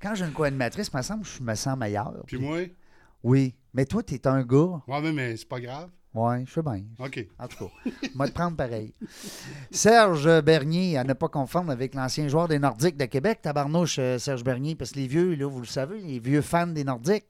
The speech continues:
Speaker 1: Serge Bernier, le vrai Serge Bernier, il est ici, dans mon bureau. Ouais !
Speaker 2: Ouais, yay !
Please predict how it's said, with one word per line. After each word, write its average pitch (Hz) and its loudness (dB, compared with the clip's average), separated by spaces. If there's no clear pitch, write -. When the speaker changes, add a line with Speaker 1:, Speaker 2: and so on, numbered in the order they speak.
Speaker 1:
Serge 131 -4
Bernier, 151 2
le 147 2
vrai 185 2
Serge 175 -6
Bernier, 147 -4
il 190 -6
est 139 -4
ici, - 0
dans 180 -6
mon 202 -4
bureau. 262 6
Ouais ! 220 -6
Speaker 2:
Ouais, 359 6
yay ! 220 -2